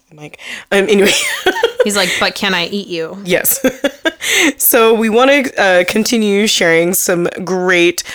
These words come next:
Speaker 1: small businesses slash small shops that you should check out for your wonderful Spookmas shopping.
Speaker 2: Yes.
Speaker 1: I like it. I like to keep Christmas spooky. <laughs>
Speaker 2: Absolutely.
Speaker 1: So the first one I wanna share is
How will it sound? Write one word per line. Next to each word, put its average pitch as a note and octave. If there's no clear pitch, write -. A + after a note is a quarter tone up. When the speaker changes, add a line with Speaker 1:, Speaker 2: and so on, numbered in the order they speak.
Speaker 1:
small A#3
businesses E3
slash -
small E3
shops -
that A#3+
you A3+
should D4
check -
out F3
for G#3+
your G#3+
wonderful F#3+
Spookmas F#3+
shopping. F#3
Speaker 2:
Yes. C#4+
Speaker 1:
I A3
like A3+
it. -
I F3+
like F#3+
to -
keep -
Christmas F3
spooky. C#3
<laughs> -
Speaker 2:
Absolutely. F#3
Speaker 1:
So A3+
the A#3
first B3+
one B3+
I A3
wanna A3
share F#3+
is E3+